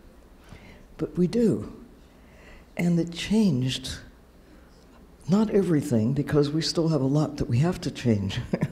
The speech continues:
<laughs> if we are going to succeed in finding harmony between ourselves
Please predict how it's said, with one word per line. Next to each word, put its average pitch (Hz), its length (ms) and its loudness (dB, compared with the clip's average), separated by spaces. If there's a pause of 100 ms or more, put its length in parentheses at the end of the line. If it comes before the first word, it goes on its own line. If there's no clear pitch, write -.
(180)
<laughs> 202 500 -8
if 156 180 4
we 170 120 2
are 151 140 2
going 135 260 2
to 131 140 -2
succeed - 760 -2 (880)
in 113 480 4 (380)
finding 143 420 0
harmony 117 540 -2
between 107 640 -2
ourselves 95 640 -4